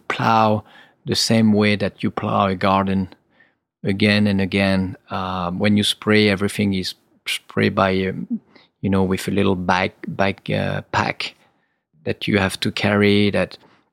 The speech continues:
it's, um, it's very difficult, and, and for sure after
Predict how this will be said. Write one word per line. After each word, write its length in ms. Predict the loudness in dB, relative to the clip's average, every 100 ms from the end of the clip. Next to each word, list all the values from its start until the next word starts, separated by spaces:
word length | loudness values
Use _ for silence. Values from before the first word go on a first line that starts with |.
| _ _ _ _ _ _ _ _
it's, 540 | -6 -6 -6 -10 -6 -2
um, 320 | 2 2 0
it's 240 | -4 -6
very 240 | 2 4 4
difficult, 560 | 0 -2 -4 -4 -4
and, 180 | -2 -2
and 380 | -2 -2 0 -2
for 120 | -2
sure 200 | 2 2
after 380 | 2 -2 -8